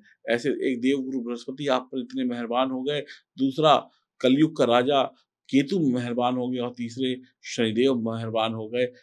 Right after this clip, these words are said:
इससे ज्यादा आपको और क्या चाहिए? पांच शुभ संकेत ये बता रहे हैं कि आपके जीवन में सुख और समृद्धि दौड़ी चले आने वाली है। देवगुरु बृहस्पति का आशीर्वाद, केतु का आशीर्वाद, राहु का आशीर्वाद, समझ लीजिए जिनको इन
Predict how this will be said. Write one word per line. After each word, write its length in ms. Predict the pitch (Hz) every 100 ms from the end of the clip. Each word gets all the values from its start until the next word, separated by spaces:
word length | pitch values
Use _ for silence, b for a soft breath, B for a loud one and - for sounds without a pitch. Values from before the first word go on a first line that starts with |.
| _ 117
इससे 240 | - 127
ज्यादा 300 | 113 107 110
आपको 340 | 104 - 104
और 160 | 107 107 _
क्या 220 | 120 113
चाहिए? 720 | 113 107 101 104 107 123 113 - - B B B _ _ _
पांच 220 | 131 160 175
शुभ 220 | - 147
संकेत 460 | - 131 131 147 127
ये 140 | 123
बता 300 | 110 113 139
रहे 200 | 147 135
हैं 240 | 131 139 143
कि 340 | - _ -
आपके 200 | 113 120 113
जीवन 280 | 113 123
में 140 | 127 127
सुख 360 | - 180 175 120
और 80 |
समृद्धि 680 | 117 117 117 117 117 123 127 127 B _
दौड़ी 340 | 110 110 123 123
चले 240 | 117 107
आने 240 | 104 107 107
वाली 280 | 104 107 110
है। 140 | 104 B B _ 120
देवगुरु 380 | 143 139 127
बृहस्पति 440 | 120 113 - 123 143
का 160 | 127
आशीर्वाद, 480 | 120 117 120 123 127
केतु 320 | - 127 127 151
का 160 | 131
आशीर्वाद, 440 | 120 120 123 127 110
राहु 200 | 113 160
का 160 | 151 120
आशीर्वाद, 440 | 120 123 131 139 B B _
समझ 260 | - 139 151
लीजिए 220 | 147 123
जिनको 320 | 135 147 156
इन 140 | 160